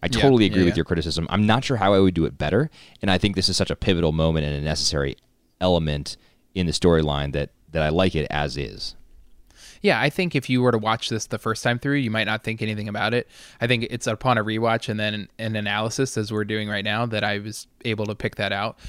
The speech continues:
Speaker 2: One, one more thing before we move on to best moment, and, and this might be reading a little bit too much into this, but hey, that's what we do on this podcast, so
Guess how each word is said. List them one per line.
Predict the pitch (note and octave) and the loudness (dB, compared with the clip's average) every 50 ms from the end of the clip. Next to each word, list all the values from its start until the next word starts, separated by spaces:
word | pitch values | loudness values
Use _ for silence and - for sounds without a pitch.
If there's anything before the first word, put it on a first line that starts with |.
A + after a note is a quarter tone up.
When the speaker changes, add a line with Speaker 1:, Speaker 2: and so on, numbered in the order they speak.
| - - - _ | -18 -18 -4 _
Speaker 2:
One, | C#3 D3+ F3 D3+ | 2 2 2 2
one | B2+ C#3+ D#3+ | 2 2 4
more | F3 E3+ E3 D3+ | 4 4 4 4
thing | - D3+ C#3 C3+ | 4 2 2 2
before | A#2 A2+ - - B2 | 0 -2 0 2 2
we | A#2 A2+ | 2 2
move | A2+ A2+ A2 A2 | 2 0 0 0
on | A2 G#2+ | -2 -2
to | G#2 A2 | -2 -2
best | A2 G#2+ - - | -4 -4 -2 -4
moment, | A2 G#2+ G#2+ G#2 F#2 - - - - | -4 -4 -4 -6 -8 -10 -12 -14 -6
and, | A2+ A#2 A#2 | -6 -6 -4
and | - A#2+ B2+ | -2 -2 -2
this | D#3 - - | 0 0 0
might | F3+ E3+ B2+ | 0 2 4
be | C3 A#2+ A#2 G#2+ G#2+ - - - - _ _ _ - | 2 2 2 2 -2 -6 -14 -20 -20 _ _ _ 0
reading | B2+ B2+ C3 B2 A#2 | 2 4 4 4 4
a | A2 | 2
little | G#2+ A2+ A#2+ A2+ | 2 2 4 2
bit | A#2+ A2+ - | 2 -2 -2
too | - - A#2+ | -2 0 0
much | A#2 A2 - | 0 -2 -2
into | A2 G#2+ A2+ | -4 -4 -2
this, | A#2+ C#3 C#3 - | -2 -2 -2 -2
but | - A2+ A2+ | -2 -2 0
hey, | B2 A#2+ A2 | 0 0 2
that's | A2 A#2 - - | 0 0 0 -2
what | C3 B2+ | -2 0
we | B2 | 0
do | A#2 C#3+ D#3 | 2 2 2
on | C#3 A2 | 0 -2
this | G#2+ - | -4 -8
podcast, | - - F2+ - - - G#2+ F#2+ - | -6 -6 -6 -6 -4 -4 -4 -4 -4
so | - - A2+ G#2+ G#2+ | -4 -4 -4 -4 -4